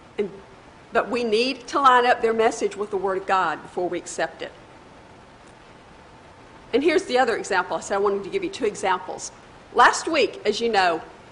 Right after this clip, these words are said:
we had a really severe cold spell here in Atlanta. We've got another one coming up here this coming week.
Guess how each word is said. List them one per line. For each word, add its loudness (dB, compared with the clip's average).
we 0
had 2
a 2
really 2
severe -4
cold -4
spell -6
here -8
in -2
Atlanta. -6
We've 2
got 4
another 4
one 0
coming 2
up 4
here -6
this -8
coming -4
week. -8